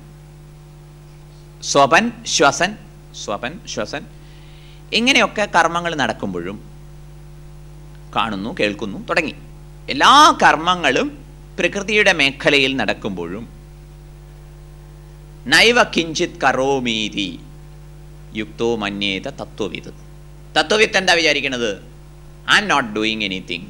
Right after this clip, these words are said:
Even though my mind, body, intellect,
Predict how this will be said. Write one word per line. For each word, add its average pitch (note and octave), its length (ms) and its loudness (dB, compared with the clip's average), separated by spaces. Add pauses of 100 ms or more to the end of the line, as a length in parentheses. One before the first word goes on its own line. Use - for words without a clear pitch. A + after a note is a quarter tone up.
(1300)
Even G#2 400 -2
though D3 300 2
my A2 280 2 (2000)
mind, A#2 500 -2
body, G2+ 420 -2
intellect, F2 540 -10